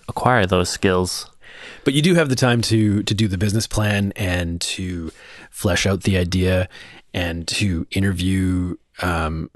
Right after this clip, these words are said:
Speaker 2: people until you find someone that's willing to take the risk on with you and
Speaker 1: Yeah.
Speaker 2: on and on and on, right?
Speaker 1: Mm-hmm.
Speaker 2: Yeah. So in, in that regard, it's worth pursuing.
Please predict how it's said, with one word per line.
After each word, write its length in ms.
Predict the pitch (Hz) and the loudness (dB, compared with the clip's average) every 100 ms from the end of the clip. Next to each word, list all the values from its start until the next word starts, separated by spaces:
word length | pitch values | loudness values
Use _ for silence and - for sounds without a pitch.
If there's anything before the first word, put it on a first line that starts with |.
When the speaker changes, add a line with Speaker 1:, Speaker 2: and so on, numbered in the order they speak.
| - | -4
Speaker 2:
people 360 | 113 101 92 | -2 0 0
until 220 | 85 - 90 | 0 -2 -2
you 60 | |
find 420 | - - 87 90 | -2 -2 -2 -2
someone 360 | - 90 87 87 | -2 -2 0 -2
that's 200 | 82 - | -4 -4
willing 280 | 92 80 80 | -4 -2 -4
to 140 | - | -6
take 220 | - 80 | -4 -6
the 100 | - | -4
risk 280 | 78 87 - | -4 -4 -4
on 180 | 80 76 | -6 -4
with 220 | 90 - | -6 -4
you 200 | 90 90 | -2 -2
and 200 | 82 71 - - - - - - - | -2 -6 -14 -20 -20 -20 -20 -14 -4
Speaker 1:
Yeah. 220 | 104 90 | 0 0
Speaker 2:
on 140 | - 95 | 0 0
and 100 | 87 | 0
on 80 | 80 | 0
and 120 | 82 | 0
on, 180 | 101 73 | -2 -2
right? 220 | 82 - _ - | -4 -6 _ -2
Speaker 1:
Mm-hmm. 340 | 110 104 95 95 _ _ - | 2 2 0 -4 _ _ -2
Speaker 2:
Yeah. 220 | 104 80 - _ _ - - | -2 -2 -8 _ _ -20 -6
So 260 | - 131 - _ - | 0 0 0 _ 0
in, 160 | 120 123 | 0 2
in 140 | 127 | 2
that 140 | 123 | 2
regard, 320 | 123 95 92 95 | 2 0 0 0
it's 120 | - | 0
worth 160 | 101 | -2
pursuing. 380 | - 90 113 95 | -2 -4 -4 -4